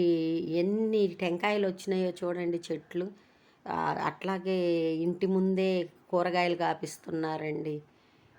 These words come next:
అసలు వంకాయలు, టమోటాలు అన్నీ కూడా వడ్ల కళ్ళం వద్దండి. ఆ రోజంట ఆ పావురం వస్తుందంటండి వాళ్ళ ఇంటికి.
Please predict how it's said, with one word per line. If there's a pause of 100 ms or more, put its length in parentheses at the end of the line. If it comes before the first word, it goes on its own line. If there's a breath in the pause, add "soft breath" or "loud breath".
(140 soft breath)
అసలు
వంకాయలు,
టమోటాలు
అన్నీ
కూడా
వడ్ల
కళ్ళం
వద్దండి. (520 loud breath)
ఆ (320)
రోజంట
ఆ
పావురం
వస్తుందంటండి
వాళ్ళ
ఇంటికి.